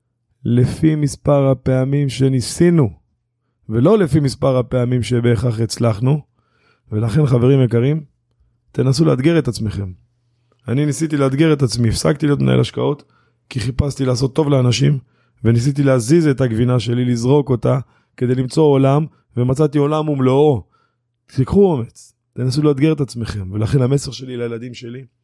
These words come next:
דבר ראשון, הייתי שמח אם היו מפסידים עד גיל שמונה עשרה, שיפסידו,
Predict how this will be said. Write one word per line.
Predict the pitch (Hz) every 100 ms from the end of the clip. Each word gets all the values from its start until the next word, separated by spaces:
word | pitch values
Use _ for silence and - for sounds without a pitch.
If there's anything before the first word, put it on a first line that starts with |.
| _
דבר | 120 113 131
ראשון, | 123 127
הייתי | 127
שמח | 123 123 131 127 127
אם | 120
היו | 123 127
מפסידים | 127 120 - 120 117 147 131 101 _ - _ _ _ _ _ _ -
עד | 113 117
גיל | 113 123 127 127 127 123
שמונה | - 117 117 135
עשרה, | 135 - 113
שיפסידו, | 98 107 - 160 165 127 98